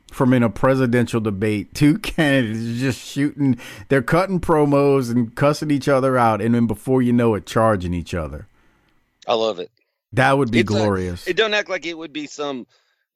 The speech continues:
Speaker 2: debasing of the au-, man, we are already at the bottom, so let's just break it out and do it.
Speaker 1: Go full wrestling.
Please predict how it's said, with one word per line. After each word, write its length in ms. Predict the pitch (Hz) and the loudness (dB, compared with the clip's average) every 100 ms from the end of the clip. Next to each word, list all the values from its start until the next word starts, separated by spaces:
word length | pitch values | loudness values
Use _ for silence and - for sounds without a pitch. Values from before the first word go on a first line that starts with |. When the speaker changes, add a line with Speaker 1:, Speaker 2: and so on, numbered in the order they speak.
| 110 | -16
Speaker 2:
debasing 640 | 131 110 123 135 127 139 127 | -12 -4 -2 -2 -4 -6 -4
of 160 | 101 | -6
the 160 | 90 104 | -6 -6
au-, 240 | 101 110 - | -2 -2 -2
man, 520 | 110 131 123 123 117 | -4 -2 0 -2 -2
we 240 | 156 180 | -2 0
are 200 | 127 110 | 2 2
already 380 | 113 113 107 104 | 0 0 -2 -6
at 100 | 92 | -8
the 80 | 87 | -8
bottom, 440 | 78 87 80 80 - | -6 -4 -4 -10 -12
so 180 | - 95 | -12 -2
let's 260 | 120 139 | -2 -2
just 320 | - 127 85 - | -4 -6 -6 -14
break 560 | - 82 90 104 107 | -20 -20 -6 -4 -4
it 100 | 101 | -2
out 220 | 98 87 82 | -2 -2 -4
and 120 | 82 | -8
do 180 | 80 65 | -8 -10
it. 120 | - _ _ _ _ _ _ _ _ _ _ _ _ _ - _ - - - - - - - - | -16 _ _ _ _ _ _ _ _ _ _ _ _ _ -20 _ -20 -20 -20 -20 -20 -20 -20 -12
Speaker 1:
Go 140 | - 117 | -8 -4
full 260 | 143 139 | 0 2
wrestling. 500 | 147 156 156 123 110 | 2 2 0 0 -2